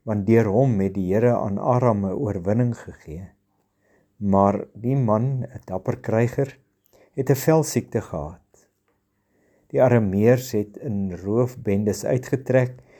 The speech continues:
en 'n klein dogtertjie uit die land Israel weggevoer. Sy was in diens van Naaman se vrou. Sy het vir haar eienares gesê, "As my heer maar net voor die profeet kon verskyn wat in Samaria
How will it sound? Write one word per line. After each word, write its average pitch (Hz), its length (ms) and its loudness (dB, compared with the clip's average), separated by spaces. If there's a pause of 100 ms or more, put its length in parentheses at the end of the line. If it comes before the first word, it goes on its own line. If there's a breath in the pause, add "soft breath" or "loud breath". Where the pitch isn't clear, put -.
(200 soft breath)
en 143 100 -4
'n 139 120 -4
klein 139 340 4
dogtertjie 123 600 -2
uit 107 120 0
die 104 140 -2
land 101 240 -2
Israel 120 500 2
weggevoer. 95 720 -2 (720)
Sy - 280 2
was 143 240 0
in 117 140 0
diens 95 380 -2
van 104 180 -4
Naaman 90 580 -4
se - 200 -12
vrou. 98 380 -2 (1500)
Sy - 300 4
het 110 100 -14
vir - 160 0
haar 98 240 2
eienares 107 640 -2
gesê, 143 480 -2 (720 soft breath)
"As 147 180 -2
my 160 140 4
heer 143 320 4
maar 127 200 2
net 113 360 0
voor 131 200 -2
die 120 80 0
profeet 151 580 -2
kon 120 180 -2
verskyn 117 580 -2
wat 101 180 -2
in 101 100 -4
Samaria 101 640 0